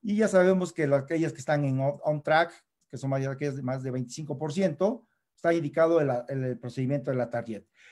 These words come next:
¿Qué hacemos nosotros en el instituto? Aparte de hacer esto, pues, a-, complementamos con el Avert C T, colocamos el paciente en esta posición, en Avert de noventa grados, hacemos la tomografía, y vean, esta es la imagen que me, me permite. Si ustedes ven esta de entrada,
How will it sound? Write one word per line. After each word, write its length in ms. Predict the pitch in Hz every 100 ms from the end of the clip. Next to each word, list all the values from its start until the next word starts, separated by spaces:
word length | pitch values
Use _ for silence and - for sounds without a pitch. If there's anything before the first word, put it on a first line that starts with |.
| _
¿Qué 80 | 208
hacemos 300 | 208 214 214
nosotros 240 | 185 190
en 80 | 170
el 60 | 156
instituto? 460 | 135 139 131 185
Aparte 340 | 175 170 165 165
de 60 |
hacer 220 | 139 156 156
esto, 200 | 170 170
pues, 120 | 139
a-, 220 | 147 -
complementamos 720 | 147 131 151 160 156 151 175
con 160 | 165 143
el 80 | 143
Avert 280 | 156 151 -
C 140 | 160
T, 300 | 175 180 247 - _ _ _
colocamos 380 | - 143 151 151
el 100 | 147
paciente 360 | 139 131 156 143
en 80 | 151
esta 240 | 165 175
posición, 580 | 185 165 151 180 208 196
en 120 | 135
Avert 240 | 143 156
de 100 | 135
noventa 260 | 127 139 180
grados, 380 | 190 180 190 -
hacemos 220 | - 151
la 120 | 147 143
tomografía, 540 | 147 151 143 190 190 _ _ _ -
y 100 | 170
vean, 180 | 202
esta 140 | 202 196
es 40 |
la 60 | 180
imagen 280 | 180 175 151
que 80 |
me, 200 | 147 143
me 160 | 135 135
permite. 480 | 135 131 131 127 120 _ _
Si 140 | -
ustedes 240 | 135 208 190
ven 160 | 196
esta 220 | 208 196
de 180 | 175 156
entrada, 500 | 147 135 190 190 190